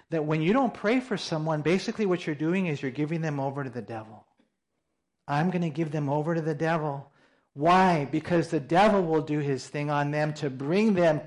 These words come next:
to salvation, right?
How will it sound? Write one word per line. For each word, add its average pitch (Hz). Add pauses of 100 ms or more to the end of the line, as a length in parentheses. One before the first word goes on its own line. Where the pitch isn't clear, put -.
(180)
to 147 (720)
salvation, 123 (960)
right? 196